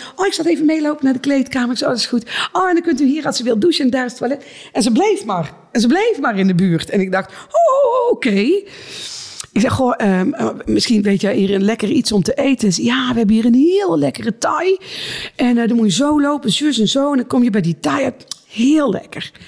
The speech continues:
Dus wij naar die Thai. En we hadden echt wel heel veel plezier om... Zij was... Zij ging beyond.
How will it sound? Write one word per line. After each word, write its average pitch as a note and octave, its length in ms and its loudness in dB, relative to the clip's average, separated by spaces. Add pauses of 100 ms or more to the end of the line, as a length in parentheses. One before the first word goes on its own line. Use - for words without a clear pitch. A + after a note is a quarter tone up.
(180)
Dus E3 180 0
wij F#3+ 180 2
naar E3 160 0
die C#3+ 220 -2
Thai. G3 400 0 (520)
En F#3 140 0
we F3 60 0
hadden - 200 -2
echt F#3 200 -2
wel F3 400 -2 (120)
heel F#3+ 360 2
veel F3 140 0
plezier E3 400 0
om... E3+ 480 0 (800)
Zij F#3+ 360 0
was... E3+ 580 -4 (560)
Zij G3+ 200 0
ging F#3+ 360 0
beyond. F3 640 0